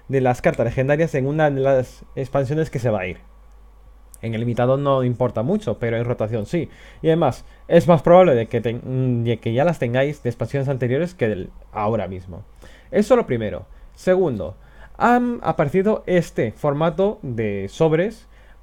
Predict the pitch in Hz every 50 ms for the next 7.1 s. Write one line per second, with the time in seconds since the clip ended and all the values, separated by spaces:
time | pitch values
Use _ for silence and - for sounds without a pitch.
0 | - - 170 160 165 180 185 185 180 131 - - 143 127 135 147 160 160 165 127
1 | - 147 123 - 120 107 98 113 123 113 95 85 80 85 - - - - - -
2 | - - - - - 151 143 139 135 139 - - - 175 175 - 202 202 196 185
3 | 190 180 180 202 202 - - 107 107 107 - 127 120 120 113 - 143 156 170 147
4 | 120 113 - - - - 127 127 - 135 123 120 - 208 196 147 104 95 107 95
5 | - 92 101 131 175 226 247 247 220 185 143 120 110 - - - - - 110 104
6 | - - - 160 143 143 160 175 - - - - 135 - 165 170 170 185 196 185
7 | 175